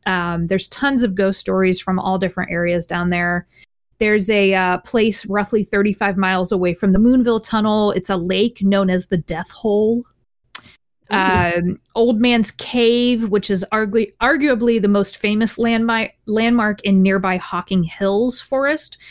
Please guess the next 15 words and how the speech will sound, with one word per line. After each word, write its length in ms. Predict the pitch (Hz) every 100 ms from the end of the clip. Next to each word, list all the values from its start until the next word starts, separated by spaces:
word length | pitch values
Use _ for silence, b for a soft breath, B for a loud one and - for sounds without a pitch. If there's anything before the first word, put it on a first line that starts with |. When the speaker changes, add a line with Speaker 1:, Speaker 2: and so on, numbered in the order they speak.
| B -
Speaker 1:
And 100 | 196
I've 240 | 196 190
been 160 | 196 196
there. 160 | 214
It's 200 | 214 208
really 580 | 196 190 220 233 214 180
beautiful. 680 | 175 175 185 170 170 165 - B - _
Um, 240 | - 185 180
has 240 | 185 226
been 160 | 185 220
the 80 | 208
site 380 | - 202 202 202
of 160 | 185
many 340 | 180 190 202 226
deaths. 540 | 233 226 285 - -